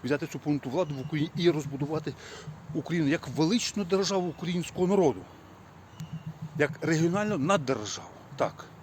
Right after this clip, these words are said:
Але свобода нам в політику потрібна для того, щоб вам мізки вправляти. Тож я щиро бажаю Свободі успіху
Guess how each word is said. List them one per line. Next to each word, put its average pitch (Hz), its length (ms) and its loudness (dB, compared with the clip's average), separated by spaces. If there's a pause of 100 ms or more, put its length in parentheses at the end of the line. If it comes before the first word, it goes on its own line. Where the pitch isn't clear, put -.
(340)
Але 113 260 0
свобода 123 480 2
нам 185 100 2
в - 20 -6
політику 135 420 -2 (180)
потрібна 113 280 -4
для 107 80 -4
того, 156 140 2
щоб 147 160 -2
вам 147 280 6
мізки - 260 -2
вправляти. 107 600 -4
Тож 127 160 4 (420)
я 175 160 2
щиро 117 280 0
бажаю 107 400 0 (280)
Свободі 113 420 -2
успіху 123 460 -4